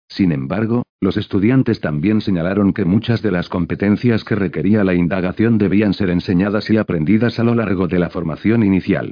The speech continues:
El presente estudio tiene por finalidad ofrecer un diagnóstico del estado de la cuestión desde la perspectiva del alumnado en los grados de educación infantil, E I, educación primaria,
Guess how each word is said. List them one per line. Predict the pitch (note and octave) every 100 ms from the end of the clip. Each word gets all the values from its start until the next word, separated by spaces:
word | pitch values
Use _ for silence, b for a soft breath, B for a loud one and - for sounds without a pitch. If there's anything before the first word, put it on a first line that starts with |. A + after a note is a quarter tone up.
| - _
El | F#2+ F#2
presente | F#2+ F#2 A#2 A#2+ B2
estudio | F#2 - A#2 A2 F#2+
tiene | A#2 G#2+ E2
por | -
finalidad | G#2+ F2+ D2 D2 F2+ E2
ofrecer | - - A2 A2
un | A#2
diagnóstico | G2 F2+ F2+ F2+ - G2 F2+
del | E2+
estado | D2 - A2 G#2+
de | G#2
la | G2 F#2+
cuestión | F#2 - G2 G2+ F#2+
desde | F2+ F2
la | D2+
perspectiva | F2 D#2 F2+ - G2 A2 G#2
del | F2
alumnado | E2 E2 F#2 G#2 A#2 G2+
en | F2
los | D#2 D2
grados | G2 G#2 F2+
de | G2 G2+
educación | E2+ D#2+ D2+ G#2+ A#2
infantil, | G2+ E2 D#2 C#2+ G#2 A#2+ _
E | F#2+ F#2+
I, | C#3 C#3+ _
educación | F#2+ E2+ - D2+ G2+ A2
primaria, | F#2+ F2+ A2 B2+ C3